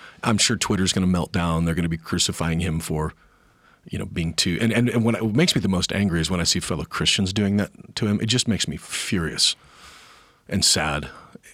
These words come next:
uh, because it's, uh, it's a smart thing to do, to say, "Hey, look, there's a narrative here," to, to counter that narrative with what this is. And Jesus, it, it isn't that Jesus didn't want us just 'cause he didn't wanna become a king. That doesn't mean we all have to sit back and shut up and it's because he didn't do it and then we shouldn't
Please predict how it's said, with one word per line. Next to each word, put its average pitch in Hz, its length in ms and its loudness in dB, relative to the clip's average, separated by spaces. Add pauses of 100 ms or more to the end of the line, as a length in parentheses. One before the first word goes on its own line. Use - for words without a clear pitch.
(100)
uh, - 60 -6 (300)
because - 380 0
it's, - 280 0 (1000)
uh, - 520 -16
it's - 960 -4
a 135 40 2
smart 156 340 2
thing 120 120 0
to 90 80 0
do, 185 320 2
to 101 140 -2
say, 98 180 2
"Hey, 104 160 0
look, 120 200 -2
there's 127 180 0
a 135 40 2
narrative 127 360 2
here," 71 180 -8 (160)
to, 87 160 -4
to - 160 -2
counter 131 400 0
that - 160 -10
narrative 69 400 -8
with 87 140 -10
what 80 120 -10
this - 200 -6
is. - 140 -4
And 80 100 -10
Jesus, 104 420 2 (720)
it, 104 260 -2
it 110 140 4
isn't 123 200 2
that 107 80 2
Jesus 107 260 2
didn't 110 200 2
want 113 140 2
us 110 100 2
just - 140 0
'cause - 120 2
he - 100 2
didn't 120 180 2
wanna 101 160 2
become 90 320 -2
a 82 60 -2
king. 90 380 0
That 92 100 0
doesn't 92 160 0
mean 92 100 2
we 98 100 2
all 92 220 2
have 92 160 -4
to - 80 -4
sit - 220 0
back 87 220 -4
and 87 100 -2
shut 92 200 0
up 98 220 -2
and 92 100 -2
it's 85 100 -4
because 87 300 -4
he 113 100 0
didn't 90 240 -2
do 92 140 -4
it 87 40 -4
and 90 100 -8
then 90 100 -2
we 90 100 0
shouldn't 82 420 -4